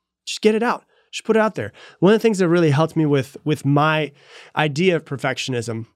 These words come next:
um, is actually, if you're watching this video, you can see it. It's my tattoo that's on my, my left arm. And so my tattoo, uh, is actually my dad's handwriting from a letter that he wrote my sister, um, about a year and a half before he passed away.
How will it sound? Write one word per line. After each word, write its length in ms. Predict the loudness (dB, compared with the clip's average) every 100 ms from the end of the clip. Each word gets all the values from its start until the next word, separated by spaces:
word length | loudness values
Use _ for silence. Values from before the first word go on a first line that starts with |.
| -4
um, 240 | 0 0 0
is 160 | 0
actually, 320 | 0 0 -4
if 100 | -4
you're 220 | -4 -6 -6 _
watching 380 | -6 -4 -4 -6
this 100 | -6
video, 160 | -4 -4
you 80 | -6
can 120 | -8
see 160 | 0
it. 60 | 0
It's 120 | 2
my 180 | 0 0
tattoo 540 | -2 -2 -2 -2 0
that's 180 | 2 2
on 140 | 0 0
my, 300 | 0 -2 -6
my 180 | -8 -6
left 280 | -4 -4 -6
arm. 320 | -6 -6 -6 -12 -20 -20 -20 -6
And 100 | -2
so 160 | 0
my 160 | 0 0
tattoo, 680 | 0 -4 -2 0 0 -2 -8 _ -20 -20 -6
uh, 220 | -2 0
is 160 | 0 -2
actually 600 | 0 -2 -4 -6 -4 -2
my 260 | -4 -4 -2
dad's 360 | -2 -2 -4
handwriting 640 | -8 -4 -2 0 -4 -6 -8
from 180 | -6 -4
a 40 |
letter 260 | 0 0 0
that 100 | -2
he 160 | -4
wrote 220 | -2 -2 -2
my 120 | -8
sister, 600 | -2 -2 -2 -4 -6 -8 -16 -20 -16 -6
um, 320 | -2 -2 -2
about 220 | 0 0
a 20 | 2
year 160 | 0
and 80 | 0
a 40 |
half 180 | -2 -4
before 220 | -6 -6
he 60 | -6
passed 320 | -4 -6 -6
away. 220 | -8 -8